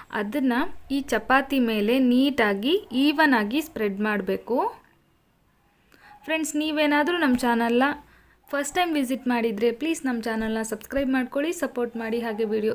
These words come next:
ಇಷ್ಟ ಆದರೆ ಒಂದು ಲೈಕ್ ಸಹ ಮಾಡಿ. ಈ ಥರ ನೀಟಾಗಿ ಸ್ಪ್ರೆಡ್ ಮಾಡಿದಾದ ನಂತರ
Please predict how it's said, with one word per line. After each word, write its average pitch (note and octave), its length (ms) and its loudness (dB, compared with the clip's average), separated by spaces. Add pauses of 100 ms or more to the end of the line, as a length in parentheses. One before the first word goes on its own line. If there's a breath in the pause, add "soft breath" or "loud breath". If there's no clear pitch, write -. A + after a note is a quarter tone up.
ಇಷ್ಟ - 320 -6
ಆದರೆ C#4 260 0
ಒಂದು B3 220 0
ಲೈಕ್ G3+ 240 -2
ಸಹ G#3 280 -6
ಮಾಡಿ. G#3 460 0 (500 loud breath)
ಈ B3 100 -4
ಥರ A#3 240 -4
ನೀಟಾಗಿ A#3 760 0
ಸ್ಪ್ರೆಡ್ G#3 420 -6
ಮಾಡಿದಾದ A3+ 640 2
ನಂತರ G3+ 380 -4